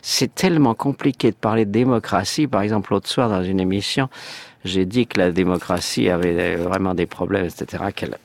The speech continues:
<clears throat> qu'elle a été trop idéaliste, si l'on veut.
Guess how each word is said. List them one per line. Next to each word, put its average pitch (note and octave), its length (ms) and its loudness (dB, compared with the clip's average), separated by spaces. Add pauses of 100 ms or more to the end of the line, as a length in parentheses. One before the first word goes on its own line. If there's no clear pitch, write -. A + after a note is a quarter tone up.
<clears throat> - 460 0
qu'elle F#2 180 2
a F2+ 100 4
été F2 280 0 (640)
trop - 240 4
idéaliste, A2 580 4
si - 140 2
l'on F2+ 140 4
veut. D3 240 4